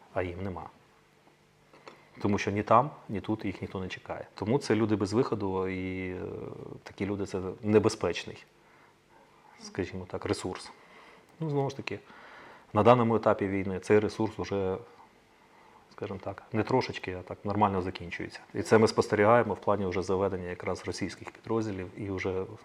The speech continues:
повернення тієї тактики, е, з якою ми стикалися на Херсонському напрямку. Знаєте, є, е, стара така добра фраза, да: «Умом Росію не понять».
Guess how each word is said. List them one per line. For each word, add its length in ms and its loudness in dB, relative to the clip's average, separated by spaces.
повернення 560 6
тієї 340 -2
тактики, 460 -6
е, 580 -8
з 40 -8
якою 320 -6
ми 80 -6
стикалися 680 -6
на 240 -8
Херсонському 540 -10
напрямку. 420 -10
Знаєте, 380 4
є, 160 4
е, 380 4
стара 400 10
така 220 0
добра 260 8
фраза, 400 8
да: 160 2
«Умом 320 4
Росію 340 2
не 80 -2
понять». 360 -2